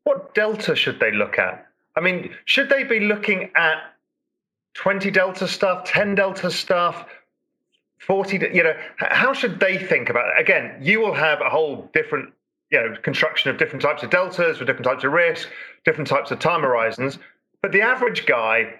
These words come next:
he's got a portfolio, he wants to run a ongoing hedge basis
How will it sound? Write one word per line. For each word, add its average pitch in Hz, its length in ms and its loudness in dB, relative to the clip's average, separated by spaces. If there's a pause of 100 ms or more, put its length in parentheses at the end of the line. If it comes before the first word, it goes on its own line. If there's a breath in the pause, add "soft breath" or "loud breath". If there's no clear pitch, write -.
he's 139 100 0
got 214 180 2
a - 40 0
portfolio, 113 720 2 (180)
he - 80 -6
wants 202 280 -2
to 175 80 0
run 156 340 0 (160)
a 131 400 0 (140)
ongoing 147 680 2
hedge 143 340 0
basis 117 680 -2